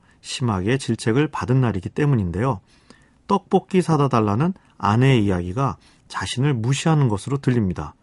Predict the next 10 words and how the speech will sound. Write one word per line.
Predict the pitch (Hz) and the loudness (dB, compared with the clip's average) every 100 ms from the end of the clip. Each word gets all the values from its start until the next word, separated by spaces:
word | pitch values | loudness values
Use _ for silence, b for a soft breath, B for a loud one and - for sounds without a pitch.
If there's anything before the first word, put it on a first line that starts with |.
| b b b b | b b b b
섭섭하고 | - 156 - 147 - 95 147 190 _ | -4 -4 0 -2 -2 -2 -2 -4 _
화까지 | - 190 - 175 151 | -2 -2 2 0 2
납니다. | 95 82 80 76 - b b b | 0 -2 -6 -10 -14 b b b
그래서 | - 107 104 | -2 -2 2
아내에게 | 104 95 95 95 | 2 2 0 -2
다시 | 101 90 - | -4 -6 -8
전화를 | 98 95 90 90 | -4 -4 -2 -4
걸어 | 92 127 113 b b b | -2 -2 -2 b b b
화를 | - 175 180 | 0 2 4
내어버렸습니다. | 175 117 98 87 80 - 85 78 78 | 6 4 2 -4 -8 -12 -12 -12 -14